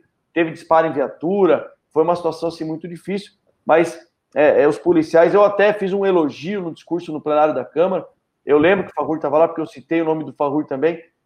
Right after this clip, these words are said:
mas é um crime que, infelizmente, acabou se tornando comum no estado de São Paulo, esses roubos aí de, de caixas eletrônicos.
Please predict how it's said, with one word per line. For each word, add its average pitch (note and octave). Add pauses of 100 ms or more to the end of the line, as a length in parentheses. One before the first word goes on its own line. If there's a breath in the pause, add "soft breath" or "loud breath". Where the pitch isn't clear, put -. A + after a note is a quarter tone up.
(140)
mas E3
é F#3+
um G#3+
crime G#3
que, G3+
infelizmente, F#3+
acabou F#3 (140)
se -
tornando F3+
comum G#3+ (220)
no D#3
estado E3
de -
São F3+
Paulo, E3 (720)
esses -
roubos D#3+
aí D3
de, C#3+
de B2+
caixas D3+
eletrônicos. D3+